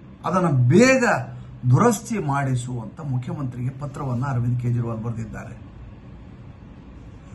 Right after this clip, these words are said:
ಅದಕ್ಕೆ ಆತಿಶಿ ಮರ್ಲೇನಾ ಮುಖ್ಯಮಂತ್ರಿ ಪತ್ರಿಕಾಗೋಷ್ಠಿ ಮಾಡಿ ಹೇಳ್ತಾರೆ, "ಅರವಿಂದ್ ಕೇಜ್ರಿವಾಲ್ ನಮ್ಮ ನಾಯಕರು ಪತ್ರ ಬರೆದಿದ್ದಾರೆ, ದಿಲ್ಲಿಯ ರಸ್ತೆಗಳೆಲ್ಲ ಹಾಳಾಗಿಬಿಟ್ಟಿದ್ದಾವೆ,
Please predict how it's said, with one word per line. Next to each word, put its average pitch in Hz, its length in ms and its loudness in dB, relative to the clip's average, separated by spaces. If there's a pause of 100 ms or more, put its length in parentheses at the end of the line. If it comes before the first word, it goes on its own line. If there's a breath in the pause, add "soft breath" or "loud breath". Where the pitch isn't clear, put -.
(500 loud breath)
ಅದಕ್ಕೆ 196 240 2
ಆತಿಶಿ 202 380 4
ಮರ್ಲೇನಾ 175 720 2 (560)
ಮುಖ್ಯಮಂತ್ರಿ 165 760 -2 (440 loud breath)
ಪತ್ರಿಕಾಗೋಷ್ಠಿ 180 800 -2
ಮಾಡಿ 135 260 0
ಹೇಳ್ತಾರೆ, 117 680 0 (960 loud breath)
"ಅರವಿಂದ್ 208 380 6
ಕೇಜ್ರಿವಾಲ್ 190 400 4
ನಮ್ಮ 151 160 -2
ನಾಯಕರು 143 440 -2
ಪತ್ರ 131 240 -6
ಬರೆದಿದ್ದಾರೆ, 123 720 0
ದಿಲ್ಲಿಯ 151 240 -2
ರಸ್ತೆಗಳೆಲ್ಲ 135 540 -2
ಹಾಳಾಗಿಬಿಟ್ಟಿದ್ದಾವೆ, 120 1120 0